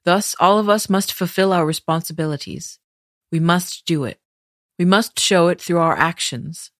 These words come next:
Then this people, this nation, can stand upright in the world as a nation where the heavenly parent and the true parents can dwell. Together with the other nations of Asia, we must open the age of the Pacific civilization and spread it out to the world.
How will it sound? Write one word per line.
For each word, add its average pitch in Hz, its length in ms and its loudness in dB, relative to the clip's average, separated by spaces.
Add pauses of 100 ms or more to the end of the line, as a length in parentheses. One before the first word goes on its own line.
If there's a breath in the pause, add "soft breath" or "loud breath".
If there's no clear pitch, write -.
(420)
Then 180 180 4
this 196 160 0
people, 170 640 -4
this 170 180 -4
nation, 170 580 -2
can 175 120 -2
stand 180 400 0
upright 185 400 0
in 180 100 -2
the 190 80 0
world 156 340 0
as 160 160 -6
a 160 60 -4
nation 165 460 -2
where 160 100 -2
the 147 120 -4
heavenly 180 360 -2
parent 165 420 -2
and 156 140 -8
the 151 60 -6
true 190 240 -2
parents 143 440 -4
can 143 140 -4
dwell. 139 460 -6 (560)
Together 208 340 4
with 202 160 2
the 180 100 2
other 185 200 4
nations 180 420 2
of 175 80 -4
Asia, 151 480 -2 (300)
we 180 80 2
must 190 340 2
open 196 240 2
the 202 140 0
age 170 260 2
of 170 120 0
the 156 60 -4
Pacific 180 460 -4
civilization 165 880 -2
and 151 140 -4
spread 175 320 2
it 185 100 0
out - 220 0
to - 100 -12
the 160 80 -2
world. 143 460 -4